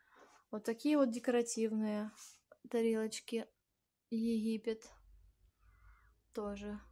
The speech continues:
сто пятьдесят гривен и двести гривен тарелка. Также два кофейных сервиза. Вот, один, э, шесть чашек и шесть блюдечек.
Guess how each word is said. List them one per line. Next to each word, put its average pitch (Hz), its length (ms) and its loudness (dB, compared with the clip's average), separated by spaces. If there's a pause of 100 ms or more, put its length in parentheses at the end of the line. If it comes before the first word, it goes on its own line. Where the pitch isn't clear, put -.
(480)
сто - 240 0
пятьдесят 254 480 2
гривен 311 520 0 (360)
и 285 100 -2
двести 208 440 -6
гривен 196 420 -8
тарелка. 196 580 -12 (2750)
Также 302 340 8
два 247 240 8
кофейных 285 600 6
сервиза. 220 800 2 (1300)
Вот, 214 460 -2
один, 226 500 2 (500)
э, 214 580 0
шесть 269 320 4
чашек 226 520 2
и 240 140 2
шесть 269 260 0
блюдечек. 208 680 -4